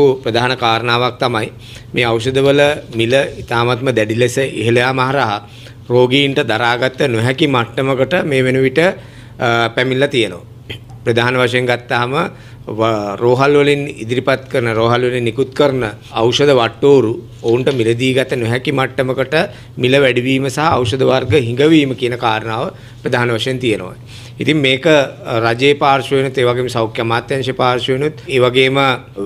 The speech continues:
වෙළඳ සැල් හිමියන්, මේ ඖෂධ වෙළඳ සැල් හිමියන්ගේ පාර්ශ්වයෙන්ුත් මේ සම්බන්ධයෙන් මං හිතන්නේ ඉතාම දැඩි ලෙස සාකච්ඡා විය යුතු සහ ඒ සම්බන්ධයෙන් තීන්දු-, අ, පැහැදිලි තීරණයක් ගත යුතු කාල සීමාවක්. මොකද මේ ඖෂධ හිඟයත් එක්කම ජනතාව ඉතාම දැඩි ලෙස ආර්-,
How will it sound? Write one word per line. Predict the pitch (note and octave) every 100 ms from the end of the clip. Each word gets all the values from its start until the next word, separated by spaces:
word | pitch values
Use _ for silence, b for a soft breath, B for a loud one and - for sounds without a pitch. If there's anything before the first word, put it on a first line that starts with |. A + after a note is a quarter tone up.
| G#2+
වෙළඳ | A#2 C3 C3+
සැල් | C#3 C#3 C3
හිමියන්, | B2+ B2 A#2 A2 A2+
මේ | G#2+
ඖෂධ | A2 A2+ B2+
වෙළඳ | A#2+ A#2+ A#2+
සැල් | B2+ B2+
හිමියන්ගේ | A#2 A#2 B2+ C3 B2+
පාර්ශ්වයෙන්ුත් | B2 A#2 A2 A#2+ A#2+ C3
මේ | B2 A#2+
සම්බන්ධයෙන් | B2+ C3 B2 A#2+ B2+ C#3
මං | B2 A#2
හිතන්නේ | A2+ A#2+ B2+ D3 C#3+ B B B
ඉතාම | A#2+ A#2 A#2+ C3+
දැඩි | A#2 G#2+
ලෙස | A#2+ B2 C#3 C3+ -
සාකච්ඡා | A2+ G#2+ A#2 - B2+
විය | A#2+ A#2+
යුතු | A2+
සහ | A#2 C3 C#3+
ඒ | C#3 A2
සම්බන්ධයෙන් | A#2 A#2+ B2 C3+ B2+
තීන්දු-, | B2+ A#2+ B2 - B B
අ, | - G#2+ G#2
පැහැදිලි | - A#2 B2+ C3+
තීරණයක් | B2+ B2 B2+ A#2+
ගත | A2+ A2
යුතු | A#2+ A#2+
කාල | A#2 G#2+
සීමාවක්. | G#2+ C#3 C3 G2+ G#2 - B B B B
මොකද | A#2+ B2 C#3 D3 C#3
මේ | B2+ B2
ඖෂධ | A#2 A#2 C#3 C#3
හිඟයත් | D3 C#3 C3+ C3+ C#3
එක්කම | A#2+ C#3+ C#3 C#3 B2+
ජනතාව | A2+ A#2 A#2 C3 C3
ඉතාම | C3 B2+ C3
දැඩි | A#2 A2 A#2+
ලෙස | C3 C3+
ආර්-, | A#2+ A#2